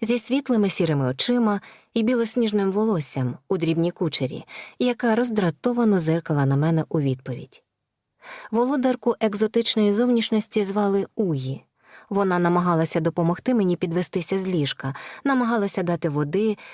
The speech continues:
щось розпитувала про самопочуття. Дуже чемно, хоч це давалося їй нелегко,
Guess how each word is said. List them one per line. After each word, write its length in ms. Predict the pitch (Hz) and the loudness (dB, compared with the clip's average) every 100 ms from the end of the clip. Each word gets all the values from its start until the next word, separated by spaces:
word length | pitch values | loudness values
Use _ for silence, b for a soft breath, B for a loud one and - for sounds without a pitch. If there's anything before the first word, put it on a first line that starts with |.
| B - | B -10
щось 420 | - 247 220 - | -2 0 0 0
розпитувала 680 | 180 - 254 226 175 156 151 | -2 0 -2 -2 -2 0 0
про 180 | 165 | 0
самопочуття. 800 | 165 175 165 175 - 196 - 131 - _ _ _ _ _ _ | 0 2 0 0 -4 -4 -4 -6 -8 _ _ _ _ _ _
Дуже 400 | 233 240 254 220 | -4 -2 0 -2
чемно, 520 | 220 - 302 214 151 143 | -2 -2 0 0 0 -2
хоч 280 | 165 - | -4 -2
це 140 | - 170 | -2 -2
давалося 500 | 170 175 165 170 170 | 0 0 0 0 0
їй 200 | 165 160 | 0 0
нелегко, 580 | 170 196 240 - 208 | 0 0 -2 -2 -4